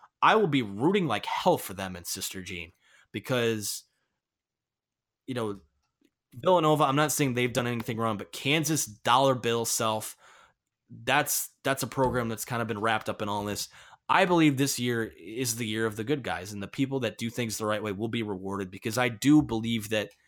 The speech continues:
you know, the universe does have a plan for all, all of this. So, um, you know, you've seen all the schools that were involved kinda go down early, Arizona, Michigan State,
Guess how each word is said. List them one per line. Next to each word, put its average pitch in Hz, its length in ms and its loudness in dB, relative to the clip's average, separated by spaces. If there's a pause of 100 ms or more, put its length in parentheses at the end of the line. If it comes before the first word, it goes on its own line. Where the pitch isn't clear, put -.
(400)
you 101 100 -8
know, 92 220 -10
the 110 120 -6
universe 135 600 2
does 123 220 -2
have 120 160 -2
a 101 60 -4
plan 104 420 -6
for 90 220 -10
all, - 220 -10
all 87 200 -8
of - 100 -20
this. - 160 -10
So, 95 360 -4 (420)
um, 92 180 -16 (300)
you 107 80 -4
know, 117 80 0
you've 127 180 0
seen 185 160 2
all 180 140 6
the 156 80 2
schools 151 400 4
that 139 140 2
were 127 120 4
involved 127 400 0
kinda 135 160 0
go 120 200 0
down 123 200 2
early, 117 300 -2
Arizona, 117 500 0
Michigan 107 380 -4
State, 110 440 -4